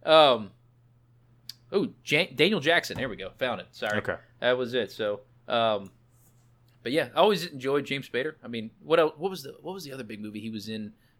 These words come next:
Speaker 1: back in the day? He was big in the eighties, uh, stuff. And but I, I'm, I'm blanking on it. But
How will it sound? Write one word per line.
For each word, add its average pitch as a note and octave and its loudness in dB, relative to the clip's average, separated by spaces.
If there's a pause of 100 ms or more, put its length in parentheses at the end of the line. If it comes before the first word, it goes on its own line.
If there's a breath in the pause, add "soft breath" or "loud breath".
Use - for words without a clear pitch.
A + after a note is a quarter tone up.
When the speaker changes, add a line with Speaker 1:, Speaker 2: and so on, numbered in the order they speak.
Speaker 1:
back G#2+ -4
in G#2 -8
the F#2+ -8
day? G2 -2
He D3+ -10
was B2+ -10 (240)
big A2 -4
in G#2+ -6
the F#2+ -12
eighties, G2+ -14
uh, F#2 -8 (1040)
stuff. - -10
And G#2 -12
but B2+ -8 (320)
I, A2 -4
I'm, A2+ -6 (120)
I'm A#2 -4
blanking A2+ -6
on G2+ -8
it. G#2+ -10
But G2+ -10